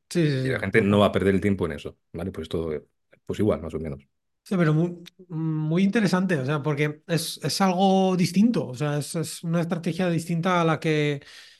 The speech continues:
Speaker 1: eh, bueno, pues, mm, creo que no, nadie que había pasado por aquí, eh, me había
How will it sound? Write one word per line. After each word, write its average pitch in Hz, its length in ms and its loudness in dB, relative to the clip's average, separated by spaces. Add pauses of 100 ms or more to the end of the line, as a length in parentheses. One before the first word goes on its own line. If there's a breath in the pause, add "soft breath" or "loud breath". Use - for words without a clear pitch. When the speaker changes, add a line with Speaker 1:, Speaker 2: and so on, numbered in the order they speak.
(300 loud breath)
Speaker 1:
eh, 139 380 0
bueno, 160 200 -2
pues, 113 260 -6
mm, 123 300 -8
creo 135 240 -2
que 175 100 -2
no, 135 760 -2 (160)
nadie 151 440 2
que 156 80 2
había 151 220 2
pasado 147 300 0
por 147 140 0
aquí, 147 560 2
eh, 135 140 -2
me 139 200 -4
había 143 300 -2